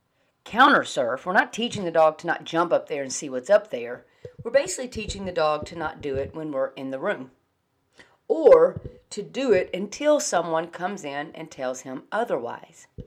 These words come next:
Well, this may work just fine when you are in the room, 'cause the dog will not do it when you're in the room. However, when things get stolen off counters, kitchen tables,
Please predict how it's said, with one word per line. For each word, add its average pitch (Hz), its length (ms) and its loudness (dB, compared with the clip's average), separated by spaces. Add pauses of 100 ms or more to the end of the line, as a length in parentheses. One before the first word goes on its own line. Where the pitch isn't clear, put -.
(800)
Well, 262 380 4 (260)
this 247 320 -4
may 247 160 4
work 208 320 0
just 185 220 -6
fine 220 420 4
when 190 240 -2
you 190 200 0
are 180 160 8
in 170 160 -6
the 165 100 0
room, 151 420 -2 (520)
'cause 165 140 -8
the 165 100 -4
dog 147 340 0
will 156 380 0
not 151 360 -2
do 262 160 -4
it 240 160 -2
when 185 160 -8
you're 185 80 -10
in 180 120 -10
the 170 80 -8
room. 170 360 -8 (460)
However, 226 800 6
when 196 160 -6
things 254 320 -2
get - 180 -10
stolen 196 420 2
off 160 180 -2
counters, 165 540 -6 (640)
kitchen 165 320 -8
tables, 156 680 0